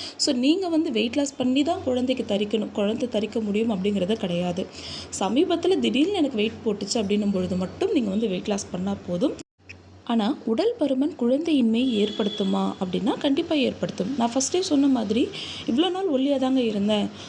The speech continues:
லாஸ்ட் ஒரு டூ இயர்ஸா வந்து வெயிட் டக்குன்னு போட்டுட்டேன், திடீர்னு வெயிட்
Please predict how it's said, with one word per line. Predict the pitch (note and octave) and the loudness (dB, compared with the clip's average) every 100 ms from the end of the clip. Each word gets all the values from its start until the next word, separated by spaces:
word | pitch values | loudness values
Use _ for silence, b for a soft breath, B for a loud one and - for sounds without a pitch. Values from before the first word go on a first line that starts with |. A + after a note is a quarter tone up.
| B | B
லாஸ்ட் | G3+ A#3 F#4 - | -2 -2 -2 0
ஒரு | C4+ C4 | 0 0
டூ | D#4+ | 0
இயர்ஸா | E4+ D#4 D4+ - E4 | 2 2 0 -2 0
வந்து | B3 C4+ | 0 2
வெயிட் | G#3+ A#3+ A#3+ - | 0 0 -2 -4
டக்குன்னு | G3+ C#4+ C#4+ | -2 -2 0
போட்டுட்டேன், | G#3+ G#3 G3 G3+ G3+ F#3+ B B B B G3+ | -2 -4 -4 0 0 -2 B B B B 0
திடீர்னு | B3 F4+ E4+ | 2 2 2
வெயிட் | A#3 | -2